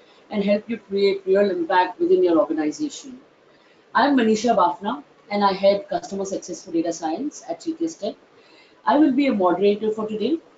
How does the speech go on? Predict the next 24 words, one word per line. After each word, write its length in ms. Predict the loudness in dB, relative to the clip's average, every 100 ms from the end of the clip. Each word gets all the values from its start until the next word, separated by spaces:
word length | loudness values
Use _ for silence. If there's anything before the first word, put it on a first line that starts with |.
| _ _ _ _ _ _
I'm 180 | -2 0
joined 320 | 2 2 4
by 220 | 4 4 4
Sridhar 680 | 0 -8 -10 0 2 2
Turaga. 640 | 0 0 2 2 2 0 -4 _ _ _ _
He's 140 | -8 -4
the 80 | -2
Senior 300 | -2 0 2
Vice 220 | 2 2
President, 640 | -4 -2 0 -2 -4 -6 0
uh, 280 | 4 4
and 180 | 2 -4
manages 420 | -4 -2 -2 -4
data 220 | -2 -2 -4
science, 580 | -4 -2 -2 -2 -6
consulting, 580 | -4 -2 2 2 0 0
and 120 | 2
digital 280 | 2 0 0
innovation 640 | 2 4 4 0 -4 -8
at 140 | -8 -8
T 120 | -12
T 120 | -12
S 100 | -14
Tech, 200 | -14 -14